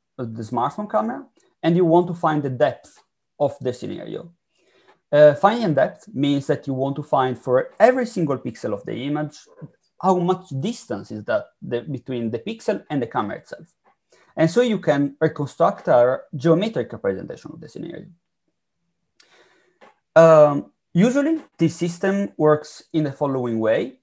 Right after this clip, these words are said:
Now, I don't want to go too much in details, but, uh, the way that we can solve the problem is to train the system with a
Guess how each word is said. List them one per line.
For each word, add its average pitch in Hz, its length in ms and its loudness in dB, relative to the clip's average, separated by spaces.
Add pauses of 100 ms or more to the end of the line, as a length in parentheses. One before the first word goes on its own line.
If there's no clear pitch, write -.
Now, 151 320 4
I 165 80 6
don't 170 160 2
want 147 180 -2
to 123 80 -10
go 123 200 -6
too 127 100 -10
much 117 240 -8
in 139 60 -6
details, 120 360 -8
but, 117 340 0
uh, 113 120 -2
the 117 480 -2 (200)
way 151 300 2
that 175 160 -2
we 139 80 -6
can 127 220 -6
solve 127 180 -6
the 120 80 -6
problem 175 460 -2
is - 160 -12
to 123 200 -14
train 143 440 4
the 113 80 -6
system 160 340 -4
with 123 140 0
a 104 260 4